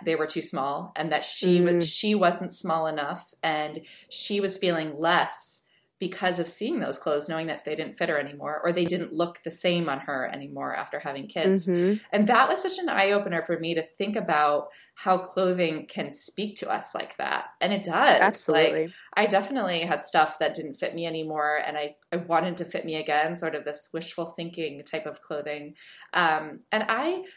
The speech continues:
Speaker 1: like, I wanna open my closet door and feel good about myself. I don't wanna open my closet door and think, like, "Ugh, nothing fits me." And that's just, that's kind of an icky feeling to have about yourself every single day, day in and day out.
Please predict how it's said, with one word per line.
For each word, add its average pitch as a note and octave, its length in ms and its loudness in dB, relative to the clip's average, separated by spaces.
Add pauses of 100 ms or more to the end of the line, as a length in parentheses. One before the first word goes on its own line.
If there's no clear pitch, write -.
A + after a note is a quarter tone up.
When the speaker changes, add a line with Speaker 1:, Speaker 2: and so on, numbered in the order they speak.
(100)
Speaker 1:
like, D4 100 -2
I - 180 -8
wanna G#4+ 200 -2
open E4 180 0
my C#4+ 120 0
closet B3+ 360 -2
door G#3+ 300 4
and G#3 280 0
feel G#3 200 -2
good G3 220 0
about G#3+ 220 4
myself. - 480 -4
I E3 80 0
don't F#3 140 0
wanna A#3+ 160 0
open G#3+ 160 -2
my G3 100 2
closet F3+ 360 -4
door F3 160 0
and E3+ 120 -2
think, E3+ 280 -4
like, D#3+ 240 0
"Ugh, G3+ 160 4 (360)
nothing F3 300 0
fits - 340 -4
me." G#2 300 -8 (180)
And D#3+ 420 0 (100)
that's G#3 200 0
just, - 360 -6
that's G3+ 200 -6
kind A#3 200 -6
of G#3+ 60 -4
an F3+ 80 -4
icky F3 260 -10
feeling D#3 320 -4
to F3 80 -12
have D3 580 -4 (300)
about E3 320 2
yourself D3+ 580 0
every D#3+ 240 -4
single D3+ 280 -6
day, - 260 -8
day C#2+ 220 -10
in B1+ 120 -10
and - 100 -14
day A1+ 160 -6
out. G1+ 320 -6